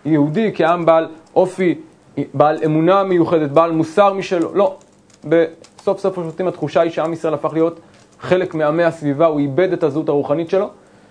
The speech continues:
ושוב, זו תוצאה אולי של "בימים ההם אין מלך בישראל". ספר שמואל נותן לנו את ההתחלה החדשה, את התקווה החדשה בעקבות המשבר הגדול הזה, והיא התקווה שעולה בעקבות דמותו של שמואל, וכמובן לאחר מכן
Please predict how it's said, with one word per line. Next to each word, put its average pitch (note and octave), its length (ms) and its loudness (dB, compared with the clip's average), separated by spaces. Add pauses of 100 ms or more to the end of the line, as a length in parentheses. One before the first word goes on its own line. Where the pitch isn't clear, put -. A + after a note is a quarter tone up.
(760)
ושוב, - 920 -4
זו D3 120 -4
תוצאה D#3+ 440 0
אולי E3 360 4
של D#3+ 160 -4
"בימים D3 360 0
ההם D#3 180 -4
אין D3 180 -2
מלך C#3+ 220 -2
בישראל". B2+ 400 -4 (1120)
ספר A#3+ 320 2
שמואל A#3 540 2 (400)
נותן G3 240 0
לנו F#3+ 160 0
את F3 100 0
ההתחלה D#3+ 340 2
החדשה, D#3+ 460 0
את D3+ 120 -6
התקווה D#3+ 960 0
החדשה F#3 420 0
בעקבות D#3+ 580 -2 (460)
המשבר D#3 360 0
הגדול D3+ 320 2
הזה, C#3+ 260 2 (500)
והיא F3+ 320 2
התקווה F3 380 0
שעולה D#3 300 2
בעקבות C#3+ 480 -4
דמותו C#3+ 280 -2
של E3+ 120 -6
שמואל, G3 320 -2
וכמובן E3 380 0
לאחר E3 240 2
מכן F#3 360 0